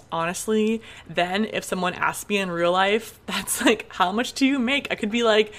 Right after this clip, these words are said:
"You know, that's a great question. I have a podcast all about that, actually. Here's the link. Check it out." <laughs> Because I think it's interesting. I just get funny about it. But I do see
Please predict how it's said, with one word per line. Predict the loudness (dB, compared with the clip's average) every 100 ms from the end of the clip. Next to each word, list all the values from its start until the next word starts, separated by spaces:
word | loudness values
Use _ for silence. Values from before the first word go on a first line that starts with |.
| -18 -8
"You | 0
know, | 4 4 4 2
that's | 2 2 4
a |
great | 2 4 4 2
question. | 2 -2 2 2 2 2 -2 -6 -18 -20 0
I | 2
have | 4
a | 2
podcast | 2 2 2 2 2 2 -2 4
all | 8 8 8
about | 6 2 0
that, | -2 0
actually. | -2 -2 -2 -2 -4
Here's | 2 2 4
the | 2
link. | 0 -2 -6 -14 -16
Check | -6 -4 -2 0
it | 2
out." | 4 2 4 2
<laughs> | 6 4 4 -8 -12 -16 -4
Because | 4 6
I | 8
think | 8 6
it's | 6
interesting. | 4 2 4 2 2 0 -10 -16 -20 -20 -6 2
I |
just | 2 4
get | 2
funny | 4 4 4
about | 4 2
it. | 2 0
But | 2 4
I | 2
do | 2 0 2 2
see | -2 -6 -6 -2 0 -2